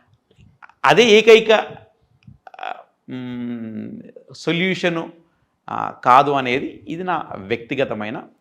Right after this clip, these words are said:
అభిప్రాయము. So ఎవరికైనా సరే అది మోకాలు నొప్పి ఉండొచ్చు, నడుము నొప్పి ఉండొచ్చు, మెడ నొప్పి ఉండొచ్చు. So మీరు కొన్ని ఫుడ్లు అవాయిడ్ చేయాలి. ఒకటి వీలైనంత వరకు మాంస పదార్థాలకు దూరంగా ఉండండి,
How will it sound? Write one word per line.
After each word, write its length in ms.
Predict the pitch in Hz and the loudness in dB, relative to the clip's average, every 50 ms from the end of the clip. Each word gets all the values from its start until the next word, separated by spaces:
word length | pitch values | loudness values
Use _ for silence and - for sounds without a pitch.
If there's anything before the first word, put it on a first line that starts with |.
| _ _ _ _ _ _ _ | _ _ _ _ _ _ _
అభిప్రాయము. 540 | - 90 92 92 - - 73 71 73 - - _ _ _ _ _ _ _ _ _ _ _ _ _ _ | -12 -12 -12 -10 -10 -10 -10 -10 -12 -18 -20 _ _ _ _ _ _ _ _ _ _ _ _ _ _
So 100 | - 156 | -6 -4
ఎవరికైనా 600 | 143 143 143 139 160 190 208 - 196 208 208 208 | -2 -2 0 2 4 4 6 6 6 4 4 4
సరే 380 | - 185 139 117 110 - - - 113 | 2 0 0 0 -2 -8 -14 -12 -10
అది 120 | 117 120 | -8 -8
మోకాలు 420 | 117 113 123 139 135 151 156 151 | -6 -6 -6 -4 0 0 0 0
నొప్పి 180 | 147 139 - 143 | 0 -4 -6 -6
ఉండొచ్చు, 360 | 139 139 135 135 - 147 147 | -6 -6 -6 -6 -6 -8 -6
నడుము 240 | 139 127 117 127 135 | -4 -2 -2 -2 -2
నొప్పి 220 | 143 143 143 - | -4 -6 -6 -6
ఉండొచ్చు, 420 | 143 135 135 135 131 - - 143 139 | -8 -4 -4 -6 -6 -4 -6 -6 -4
మెడ 160 | 123 113 117 | -4 -4 -4
నొప్పి 260 | 131 139 139 139 147 | -4 -4 -6 -6 -8
ఉండొచ్చు. 540 | 139 135 131 127 - - 139 151 156 - - _ _ _ _ _ _ _ _ - - | -6 -6 -6 -8 -6 -8 -8 -8 -8 -12 -18 _ _ _ _ _ _ _ _ -8 -8
So 80 | 151 | -6
మీరు 220 | 143 147 170 190 196 | -2 -2 -2 -2 0
కొన్ని 580 | - 185 185 190 190 190 202 - - - _ _ _ _ _ _ _ _ _ _ _ _ _ _ _ _ | 0 -2 -2 0 -2 -4 -4 -4 -6 -14 _ _ _ _ _ _ _ _ _ _ _ _ _ _ _ _
ఫుడ్లు 340 | _ _ 180 175 170 202 | _ _ -6 0 6 6
అవాయిడ్ 320 | 185 156 151 147 139 123 110 | 6 8 8 6 4 4 0
చేయాలి. 440 | 107 104 92 82 80 80 80 - - _ _ _ _ _ _ _ _ _ - | -4 -4 -4 -4 -6 -8 -12 -16 -20 _ _ _ _ _ _ _ _ _ -10
ఒకటి 200 | - 156 147 160 | -8 -8 -6 -6
వీలైనంత 540 | 131 123 135 143 143 143 139 135 135 - | -6 -4 -4 -2 0 -2 -2 -4 -4 -4
వరకు 160 | 151 147 143 131 | -6 -6 -4 -8
మాంస 360 | 120 113 110 117 127 120 - 117 - _ _ _ _ _ _ - | -4 -2 -2 -2 -4 -6 -12 -14 -16 _ _ _ _ _ _ -10
పదార్థాలకు 460 | 120 113 131 131 127 - 131 135 131 | -2 0 0 0 2 0 -2 -2 -2
దూరంగా 300 | 113 127 131 135 131 127 | -4 -6 -6 -6 -6 -8
ఉండండి, 380 | 123 123 123 123 131 160 - | -8 -8 -10 -10 -10 -12 -14